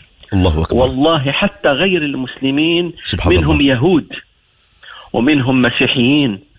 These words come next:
Speaker 2: ومنهم لا انتساب له للدين، كلهم جاءون بأغراض للمغرب، كلهم قالوا: "نريد أن نساعد المغرب بكي-، بكل شيء".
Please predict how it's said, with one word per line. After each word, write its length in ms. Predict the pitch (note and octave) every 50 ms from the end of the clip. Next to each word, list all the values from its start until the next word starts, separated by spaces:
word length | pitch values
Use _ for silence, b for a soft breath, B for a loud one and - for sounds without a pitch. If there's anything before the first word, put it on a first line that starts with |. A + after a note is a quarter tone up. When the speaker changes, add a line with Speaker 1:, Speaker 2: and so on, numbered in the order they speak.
| B B B B B B B B
Speaker 2:
ومنهم 360 | F3+ G3 G3 E3 E3+ E3+ D#3+
لا 120 | E3 G3+
انتساب 540 | G#3+ G3+ F#3+ - - D#3+ C#3+ - F3+ E3+ D#3
له 280 | D#3+ D3+ C#3+ C3 C3+ B2+
للدين، 440 | A#2 A2+ G#2 G#2 D3 G3 G3 F#3 D#3 B B B B B B _
كلهم 460 | - - G#3 G3+ E3+ C#3+ D3+ C#3 C3
جاءون 640 | A#2 - - D3 C#3+ C#3 - - D3+ D#3+ D#3 C#3 C3+ C3+
بأغراض 720 | B2+ B2 - - A#2+ A#2+ A2+ A2+ A#2 C3 C3+ C3 C3+ C3 C3 - -
للمغرب، 560 | - A2+ A2+ G#2 F#2+ G2+ G2 - - D#2+ D2+ - - - - _ _ - - _ _
كلهم 600 | - - - A3+ G#3 F#3+ D3+ B2 C#3 E3 F#3 A3 - B B B B B B _ _ -
قالوا: 480 | D3+ D3 D3+ D3+ C#3+ C#3+ D#3+ E3+ E3 - -
"نريد 500 | B2+ C3 B2 B2 C3 D#3+ F#3 G3+ F3 - -
أن 140 | A#2+ B2 A#2+
نساعد 460 | A#2 A#2 - - F3+ D#3+ C#3+ C#3+ A2+
المغرب 420 | A#2 B2+ D#3 D#3 E3 E3 D#3+ C#3+
بكي-، 380 | C#3+ A#2+ - - E3+ D#3 D3 - -
بكل 420 | B2 - - - - - - C3 -
شيء". 260 | - - D#2+ -